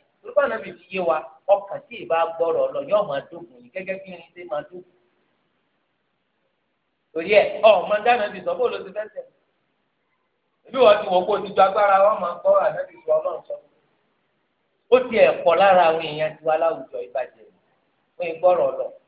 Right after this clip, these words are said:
Wọ́n ì gbọ́ rárá rárá. Wọ́n lè jókòó sí di, ẹ, orin fújì òfò kan.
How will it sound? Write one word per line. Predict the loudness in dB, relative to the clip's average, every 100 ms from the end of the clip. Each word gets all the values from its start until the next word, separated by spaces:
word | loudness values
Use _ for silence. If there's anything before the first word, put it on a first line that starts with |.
| _ _ _ _ _ _ _ _
Wọ́n | _ -20
ì |
gbọ́ | -8 -2 2
rárá | 4 4
rárá. | 4 2 2 -2 -6 -16 -12
Wọ́n | -8
lè | -8 -8
jókòó | -10 -10 -12
sí | -14
di, | -20 -14
ẹ, | -6 -6
orin | -4 -6 -8 -12
fújì | -20 -14
òfò | -12 -12 -16 -14
kan. | -10 -10